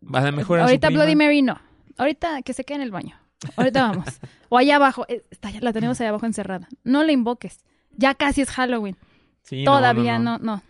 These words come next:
Speaker 1: Ya
Speaker 2: no,
Speaker 1: están
Speaker 2: todavía no.
Speaker 1: desesperados por
Speaker 2: Ya,
Speaker 1: salir,
Speaker 2: ya
Speaker 1: no
Speaker 2: están,
Speaker 1: aguantan.
Speaker 2: ya no escuchas las voces, sí,
Speaker 1: ¡Espera!
Speaker 2: que están rascando, sí.
Speaker 1: <laughs>
Speaker 2: ¿Y las vocecitas cómo se oyen?
Speaker 1: Espérate.
Speaker 2: Las, así. Así, así.
Speaker 1: <laughs> Y bueno,
Speaker 2: Así es.
Speaker 1: ¿por qué lo escribió Mary? ¿Te dice algo de inspiración? ¿Inspiration?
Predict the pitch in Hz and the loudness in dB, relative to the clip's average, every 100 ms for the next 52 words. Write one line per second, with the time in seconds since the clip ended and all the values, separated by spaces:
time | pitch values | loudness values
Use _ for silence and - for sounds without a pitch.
0 | _ - 123 175 175 - 247 147 147 165 | _ -6 -2 -2 0 -2 0 2 2 0
1 | 175 156 208 269 262 262 277 269 277 269 | -2 -4 0 2 4 2 0 0 -2 0
2 | 269 277 - 262 269 233 226 208 - 247 | 0 -2 -4 -4 -2 -2 -6 -8 -4 -4
3 | 311 262 262 254 262 247 226 214 190 - | -2 0 2 2 2 0 -2 -4 -6 -14
4 | - 135 190 - 143 - 147 - _ - | -20 -20 -20 -18 -20 -14 -16 -16 _ -20
5 | - 254 262 247 240 254 233 226 - 226 | -6 2 4 4 2 0 -2 -2 -2 0
6 | 233 285 190 - _ _ _ _ - - | 0 0 -4 -12 _ _ _ _ -18 -14
7 | 226 - - - - _ _ _ - - | -14 -16 -20 -20 -20 _ _ _ -20 -16
8 | 226 - 784 679 762 698 698 679 640 640 | -14 -14 -14 -8 -4 -2 -2 -4 -8 -10
9 | 587 - - - - _ - - - - | -14 -20 -18 -18 -20 _ -20 -10 -8 -6
10 | - - 135 - - - - - - 147 | -6 -6 -10 -12 -20 -20 -20 -20 -6 0
11 | 185 214 214 196 180 220 233 - 180 165 | 2 2 -2 -4 -4 -4 -4 -4 -2 0
12 | 156 147 143 147 165 160 160 151 123 127 | 0 -4 -4 -6 -2 -2 -2 -4 -6 -4
13 | 123 120 156 220 - _ _ - - 143 | -4 -2 -4 -4 -10 _ _ -20 -10 -8
14 | - 135 156 - 226 233 | -6 -6 -6 -8 -16 -18